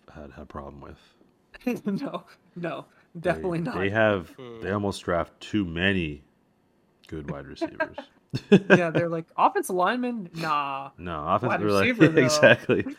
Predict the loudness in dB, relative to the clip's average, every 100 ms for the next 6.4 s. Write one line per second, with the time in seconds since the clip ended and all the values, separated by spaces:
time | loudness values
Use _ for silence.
0 | -6 -2 0 2 6 6 6 4 4 2
1 | 2 2 0 2 2 2 4 2 0 -2
2 | 0 0 0 2 4 4 4 4 2 4
3 | 2 -2 -6 -4 0 2 4 8 8 8
4 | 6 2 4 4 2 -4 0 6 8 12
5 | 12 12 12 6 4 4 4 2 0 -2
6 | -4 -6 -6 -6